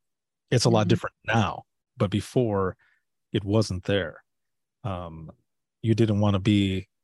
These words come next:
Speaker 1: the one to look like you couldn't hack it. But now, like I've said before, it's a new day. So in my legacy, I guess, I just, I guess I just want to be seen as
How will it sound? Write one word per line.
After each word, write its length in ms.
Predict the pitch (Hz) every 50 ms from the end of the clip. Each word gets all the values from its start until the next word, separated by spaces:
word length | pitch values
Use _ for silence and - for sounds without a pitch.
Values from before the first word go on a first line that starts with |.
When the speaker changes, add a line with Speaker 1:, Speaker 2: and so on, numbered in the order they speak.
| _ _
Speaker 1:
the 100 | 113 101
one 280 | 95 104 104 101 98 95
to 100 | - 92
look 260 | 95 107 101 - -
like 160 | 95 - -
you 80 | 107 98
couldn't 260 | - 104 95 90 -
hack 280 | - 113 110 104 -
it. 220 | 90 - - - - _ _ _ _ _ _ _ _ _ _ _ _ _
But 140 | - 101 85
now, 380 | 90 95 92 98 127 180 196 - _ _ _ _ _ _ _ _ _ _ _ _ _ _ _ _ _ _ _ _ _ _ _ _ _ _ -
like 160 | 107 90 101
I've 100 | 98 -
said 140 | - 90 101
before, 460 | 104 92 - - - 62 62 - - _ _ _ _
it's 160 | 139 - -
a 20 | 143
new 140 | 143 143 139
day. 300 | 160 180 - - - - _ _ _ _ _ _ _ _ _ _ _ _ _ _ _
So 480 | - - - 123 110 110 107 107 107 - - _ _ _ _ _ _ _ _ -
in 100 | 113 101
my 440 | 101 110 117 120 120 123 123 123 - 180 _ _ _ _ -
legacy, 500 | 104 107 120 143 160 139 - - 110 98
I 100 | 98 95
guess, 400 | 104 107 107 - - - - _ _ _ _ _ _ _ _ _ _ _ _ _ _ _ _ _ _ _ _ _ _ _ _ -
I 40 | -
just, 400 | 98 107 104 - - - - - - _ -
I 60 | -
guess 200 | 104 107 107 -
I 40 | 123
just 220 | 117 117 - -
want 340 | 123 117 117 117 117 113 117 -
to 80 | 120
be 220 | 113 110 107 107 98
seen 500 | - - - 120 117 120 117 117 120 - - -
as 400 | 104 98 98 95 98 - -